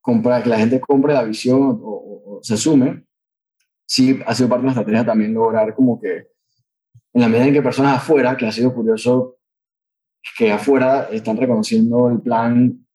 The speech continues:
eh, como algo innovador, algo, algo que se adapta mucho al, al, a las nuevas tendencias del turismo y sobre todo a la gente joven, lo que está buscando la gente joven del turismo.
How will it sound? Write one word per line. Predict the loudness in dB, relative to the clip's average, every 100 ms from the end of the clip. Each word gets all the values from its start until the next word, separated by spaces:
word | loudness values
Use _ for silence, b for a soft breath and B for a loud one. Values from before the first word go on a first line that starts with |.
| _
eh, | -2 0 2
como | 2
algo | 2 2
innovador, | 2 2 2 2 2 2
algo, | -2 -2 -4 0 2
algo | 2 0 -4 -6
que | -6 -10
se | -4 0 0 0
adapta | 0 -2 -2 0 2
mucho | 4 2 0 0 0
al, | 0 -2
al, | -2 -6 -6
a | -6
las | -2
nuevas | -2 0
tendencias | 0 -2 -2 0 0
del | -2
turismo | 0 2 2 2 0 0
y | -4 -8 _ _
sobre | -10 -4
todo | -2 0
a |
la | 0
gente | -4 -6
joven, | -4 0 0 0
lo | -4
que | -6
está | -8
buscando | -8 -10 -14
la | -16
gente | -18
joven | -10 -8 -8
del | -12
turismo. | -4 -4 -4